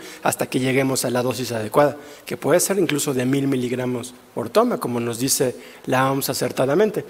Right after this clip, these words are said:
A veces la dosis inicial es mayor a lo que tenemos que administrar,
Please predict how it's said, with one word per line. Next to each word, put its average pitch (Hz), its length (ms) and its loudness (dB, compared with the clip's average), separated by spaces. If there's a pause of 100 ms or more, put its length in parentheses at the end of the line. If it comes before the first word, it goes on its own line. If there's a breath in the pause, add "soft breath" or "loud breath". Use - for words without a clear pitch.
(300 loud breath)
A 135 140 2
veces 185 500 4 (220 loud breath)
la 139 120 -2
dosis 139 360 -2
inicial 139 340 2
es 139 140 2
mayor 135 520 2 (280 loud breath)
a - 60 0
lo 123 120 2
que 127 100 -4
tenemos 143 380 0
que 165 80 4
administrar, 156 600 0